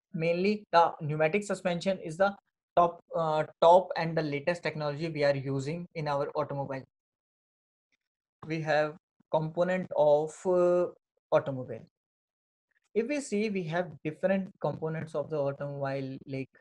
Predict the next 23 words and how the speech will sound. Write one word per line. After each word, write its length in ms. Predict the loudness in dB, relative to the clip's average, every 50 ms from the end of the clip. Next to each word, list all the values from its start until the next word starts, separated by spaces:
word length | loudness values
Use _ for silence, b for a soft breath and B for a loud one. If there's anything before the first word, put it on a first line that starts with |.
| _ _ _ _ _ _ _ _ -20 -20 -12 -6 0
rear 180 | 2 2 2
view 220 | 2 2 -2 -2 -2
mirror, 580 | -2 -4 -2 0 2 2 4 2 0 -2 -4 -10 -6
wind 340 | -4 -4 -4 -4 -8 -10 -6
frame, 420 | -2 0 0 0 0 -2 -4 -6
sheet, 560 | -8 -10 -8 -4 -4 -2 -2 -2 -4 -6 -8 _ _ _ _ -16
sheet, 480 | -8 -4 -2 0 0 0 -2 -4 -6 -10 _ _ _ _ _ _ _ -2
windshield 400 | -2 -2 -2 -2 -4 -6 -6 -2 -2
pa-, 160 | -2 -2 -2 -2
windshield 520 | -6 -6 -6 -6 -6 -6 -6 -6 -4 0 2
wiper, 720 | 2 2 2 0 -2 2 4 6 6 8 6 6 4 2 -4 _ _ _ _ _ -12
steering 380 | -2 2 4 4 4 2 0 -4
wheel, 340 | -4 -4 -2 -2 -2 -2 -4
windshield 480 | -4 -6 -6 -8 -8 -8 -6 -6 -6 -8 -12 _ _
wa-, 220 | -4 -2 -2 -2 -2 -2
washer, 600 | 0 2 2 2 0 -2 -2 0 2 2 2 0 -4 -8 _ _ _ _ _ _ _ _ _ _ _ _ _ _ _ _ _ _ _ -2
air 240 | 2 4 4 4 4
filter, 460 | 0 -4 -4 -2 0 0 0 0 0
battery, 540 | 2 0 0 0 0 -6 -6 -4 -4 -4 -4
distributor, 680 | -6 -8 -8 -8 -8 -6 -6 -8 -6 -4 -4 -2 -2
radi-, 260 | -2 -4 -4 -4 -4 -8 -8 -4
radiator, 640 | -2 0 0 0 0 -2 0 4 4 4 4 4 2
alternator, 580 | -2 -2 -4 -4 -6 -8 -8 -6 -6 -6 -6